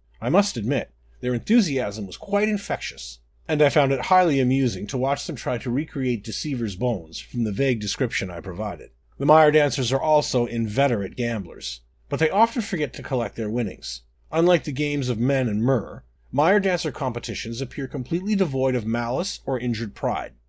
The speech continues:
Victory and defeat seem more like afterthoughts than objectives,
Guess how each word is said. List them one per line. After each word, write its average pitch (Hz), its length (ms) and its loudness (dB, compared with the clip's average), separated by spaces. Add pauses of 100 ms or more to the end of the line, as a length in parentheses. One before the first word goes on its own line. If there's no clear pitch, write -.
(140)
Victory 151 400 4
and 127 80 2
defeat 151 420 -2
seem 147 300 -4
more 143 240 4
like 135 180 2
afterthoughts 120 720 -2
than 117 140 -2
objectives, 104 760 -6